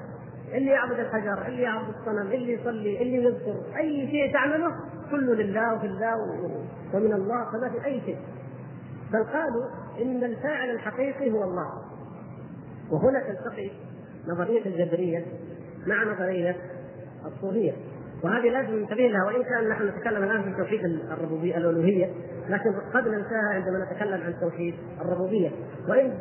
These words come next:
تذكرناها فزيادة إيضاح. يقولون الفاعل الحقيقي هو الله، بل قالوا أبعد من ذلك: "لا فاعل في الحقيقة إلا الله، لا فاعل إلا الله". قالوا هذا حقيقة التوحيد.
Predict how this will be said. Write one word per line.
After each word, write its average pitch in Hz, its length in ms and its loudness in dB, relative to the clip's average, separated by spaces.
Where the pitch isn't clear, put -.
تذكرناها 233 720 -2
فزيادة 196 360 2
إيضاح. 165 440 -2
يقولون 208 420 6
الفاعل 214 560 0
الحقيقي 202 560 2
هو 185 120 4
الله، 156 240 0
بل 240 160 4
قالوا 262 320 2
أبعد 226 240 -2
من 208 200 0
ذلك: 190 200 2
"لا 240 300 2
فاعل 254 480 0
في 220 60 -2
الحقيقة 220 540 -2
إلا 185 140 -2
الله، 147 280 -4
لا 196 160 0
فاعل 226 300 -2
إلا 185 260 -4
الله". 139 160 -8
قالوا 208 180 2
هذا 269 360 2
حقيقة 220 540 -4
التوحيد. 147 340 -6